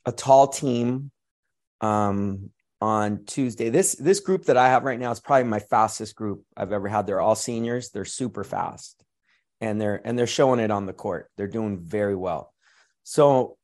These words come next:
but this tall team, they're taller than us. Um, they like to trap in the half court on the sideline.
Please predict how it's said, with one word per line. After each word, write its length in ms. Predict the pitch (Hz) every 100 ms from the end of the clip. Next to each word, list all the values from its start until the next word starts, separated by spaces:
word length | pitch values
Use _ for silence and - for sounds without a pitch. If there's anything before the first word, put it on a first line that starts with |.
| -
but 400 | 127 107 143 -
this 220 | 180 175
tall 480 | - - 139 139 147
team, 340 | - 156 139
they're 140 | 127 117
taller 400 | - 139 160 131
than 180 | 104 101
us. 420 | 98 107 - - _ _ _ _ _
Um, 320 | 107 101 98 -
they 160 | - 131
like 240 | 139 156
to 140 | 139 110
trap 640 | - - 123 120 123 - _ - _
in 140 | 117 107
the 80 |
half 360 | 101 107 113 -
court 380 | - 117 113 -
on 160 | 107 98
the 80 |
sideline. 800 | 95 - 98 113 127 156 175 175